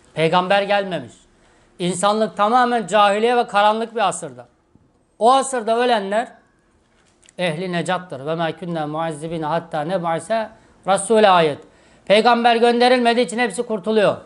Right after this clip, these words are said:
Asır karanlık bir asır olarak geçmiş. Cenab-ı Hak asırlar sonra insanla konuşacak. Dolayısıyla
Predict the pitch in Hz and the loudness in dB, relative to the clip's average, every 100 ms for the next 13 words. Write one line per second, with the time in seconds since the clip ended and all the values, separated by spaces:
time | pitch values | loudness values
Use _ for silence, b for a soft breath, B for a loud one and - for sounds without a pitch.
0 | b b b b b _ _ - 190 185 | b b b b b _ _ 2 2 4
1 | 262 214 226 247 247 254 208 233 226 247 | 2 4 4 4 2 -2 2 2 2 0
2 | 247 220 196 180 170 - 143 - 185 208 | 0 0 0 -4 -12 -14 -14 -8 -2 0
3 | 180 180 208 202 175 180 196 214 233 185 | 0 0 -2 -4 -8 -6 -2 2 2 0
4 | 202 208 196 190 190 190 180 151 156 139 | -4 -2 -4 -6 -6 -4 -4 -6 -8 -12
5 | 143 127 120 170 196 208 208 233 175 147 | -14 -14 -6 0 2 0 -2 0 0 -2